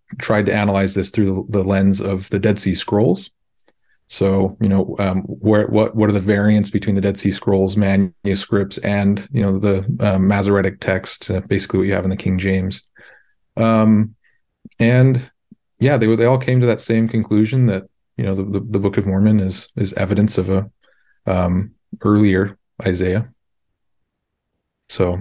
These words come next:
you have that. Um, and then it's really not until the work of David Wright, um, um, that you have, like, a really thorough, uh, examination of the problem. And, um, in a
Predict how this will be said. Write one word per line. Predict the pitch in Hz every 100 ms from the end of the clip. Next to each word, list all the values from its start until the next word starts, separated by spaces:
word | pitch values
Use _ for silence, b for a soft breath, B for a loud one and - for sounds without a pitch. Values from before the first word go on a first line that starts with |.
| -
you | 107
have | 104
that. | 95 95 - - 110 123
Um, | 98 95 92 98 - b b b
and | - 123
then | 151
it's | 143 131
really | 202 185
not | 127 120 123 123 - _ _ -
until | 110 107 - 123 110 107 104 98 98 _ _ _ _ _ _ _
the | 113
work | 107 -
of | 95
David | - 104 98 85
Wright, | 90 95 85 69 - - - -
um, | 95 92 92 92 - _ - - -
um, | 107 101 95 92 92 - -
that | 110
you | 92 101
have, | 95 95 92 98
like, | 95
a |
really | 98 101 113 110 107 95
thorough, | 98 - 110 101 95 95 92 - _ _ _ - -
uh, | 95 101 101
examination | 95 95 98 98 95 92 92
of | 87
the | 95
problem. | 92 92 92 92 95
And, | 92 95 B B B _
um, | 101 92 90 95
in | 113 107
a | 101 95